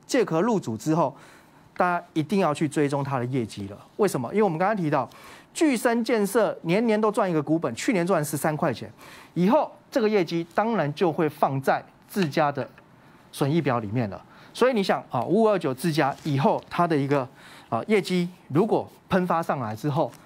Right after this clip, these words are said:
股价还会只有这种二字头的低股价吗？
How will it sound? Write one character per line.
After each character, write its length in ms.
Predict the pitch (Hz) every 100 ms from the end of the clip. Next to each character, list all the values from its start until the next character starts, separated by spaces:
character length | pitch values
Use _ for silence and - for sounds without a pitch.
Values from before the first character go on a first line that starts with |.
| - - - -
股 140 | 143
价 180 | 143 247
还 180 | 160 170
会 140 | 165
只 180 | 196 -
有 120 | 165 127
这 140 | 185
种 140 | 165 107
二 140 | - 175
字 200 | 151 202
头 220 | 135 123
的 180 | 127 127 - - - - - - - _
低 120 | 185
股 160 | 180 120
价 200 | 131 131
吗？ 220 | 117 107